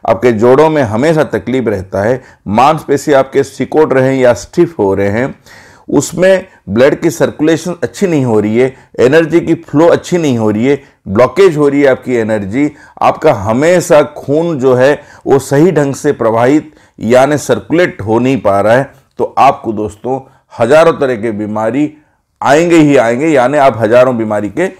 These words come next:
चपेटे में आ जाएंगे। ये जो पर्टिकुलर वीडियो है इसको अच्छे से देखो, समझो, फिर उसके मुताबिक इंप्लीमेंट करो।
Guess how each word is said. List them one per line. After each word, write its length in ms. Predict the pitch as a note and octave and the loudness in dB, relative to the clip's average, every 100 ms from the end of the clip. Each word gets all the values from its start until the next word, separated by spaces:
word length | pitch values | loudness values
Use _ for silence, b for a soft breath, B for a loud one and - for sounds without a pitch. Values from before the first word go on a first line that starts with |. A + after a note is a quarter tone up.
| b b - | b b -4
चपेटे 400 | C#3 D3 B2+ D#3 | 0 2 2 2
में 120 | D#3 | 2
आ 100 | G#2+ | 0
जाएंगे। 420 | G2 E2+ C#2+ - _ - | -2 -8 -10 -18 _ -6
ये 80 | D#3 | -2
जो 100 | E3+ | 0
पर्टिकुलर 560 | - C#3+ F#3+ F3+ G3+ | 0 -2 -2 0 2
वीडियो 340 | D3+ C3 A#2 C#3 | 2 -2 2 2
है 60 | |
इसको 200 | D3+ - | 2 0
अच्छे 280 | B2 - E3+ | -2 -2 -4
से 200 | D#3+ E3+ | -2 -4
देखो, 760 | B2 F#2+ A2+ A#2+ - F3 F3+ _ _ | -4 -2 -2 -2 -2 -2 -4 _ _
समझो, 760 | - C3+ B2+ C3 C#3 F3 F3+ - _ | -4 0 0 2 2 2 0 -16 _
फिर 180 | F#3+ A#2+ | -2 0
उसके 320 | G#3 - F#3 | -2 0 0
मुताबिक 440 | C#3 C#3 C#3+ D#3 | 2 2 2 0
इंप्लीमेंट 480 | C3+ G#2 A#2 A2+ F#2 | -2 -2 -2 -2 -6
करो। 280 | - C#2 | -10 -14